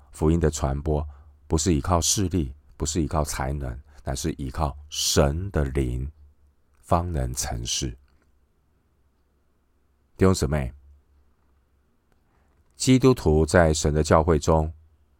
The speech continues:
不是依靠肉体来进行属灵的建造，因为靠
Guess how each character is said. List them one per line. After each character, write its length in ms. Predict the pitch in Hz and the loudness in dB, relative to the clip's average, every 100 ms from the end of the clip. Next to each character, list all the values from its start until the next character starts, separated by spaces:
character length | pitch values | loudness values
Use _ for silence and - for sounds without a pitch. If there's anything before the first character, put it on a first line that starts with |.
| - | 0
不 120 | 104 | 2
是 240 | - 131 - | 4 2 0
依 160 | 87 73 | -2 -2
靠 220 | 104 90 | 2 2
肉 200 | 95 87 | 4 2
体 200 | - 65 | 0 -4
来 180 | 69 71 | -4 -2
进 260 | - 92 | 2 2
行 300 | 78 - 67 69 - - | 0 -4 -6 -8 -18 -8
属 360 | - 82 64 | -2 -2 -2
灵 140 | 65 65 | -4 -6
的 120 | 67 | -4
建 260 | - 69 | 0 -2
造， 260 | 60 69 60 - _ _ _ _ _ _ _ _ _ _ _ _ _ _ | -2 -6 -8 -14 _ _ _ _ _ _ _ _ _ _ _ _ _ _
因 140 | - 92 | 0 2
为 160 | 85 - - _ _ _ - | 2 0 -18 _ _ _ 0
靠 440 | - 139 92 71 | 8 10 10 6